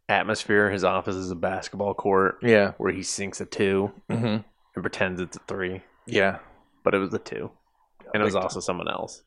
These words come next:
Speaker 1: <laughs> Prob-, probably.
Speaker 2: And, uh, it
Speaker 1: And
Speaker 2: was
Speaker 1: we meet the hottest assistant ever.
Speaker 2: She's a mute, by the way.
Speaker 1: <laughs> No, she, she says two words.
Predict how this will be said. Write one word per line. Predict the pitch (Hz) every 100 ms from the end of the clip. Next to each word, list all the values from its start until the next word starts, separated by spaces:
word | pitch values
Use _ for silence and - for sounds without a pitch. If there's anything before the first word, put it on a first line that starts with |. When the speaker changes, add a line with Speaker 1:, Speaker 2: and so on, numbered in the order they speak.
| - - -
Speaker 1:
<laughs> | - - - 269
Prob-, | - - - -
probably. | - 95 90 - 117
Speaker 2:
And, | - -
uh, | 143
it | 120 -
Speaker 1:
And | 117
Speaker 2:
was | 147
Speaker 1:
we | 156
meet | 151 151 147
the | -
hottest | - - - 170 151 139 127 - - _ - - _
assistant | - 120 117 104 - 101 98
ever. | - 104 98 98 95 - -
Speaker 2:
She's | - 135
a | 101
mute, | 98 107
by | 85 69
the | 78
way. | 80 95 - _ _ -
Speaker 1:
<laughs> | - - - 202
No, | 165 147
she, | 120 151 135
she | - -
says | 127 - -
two | -
words. | - - - -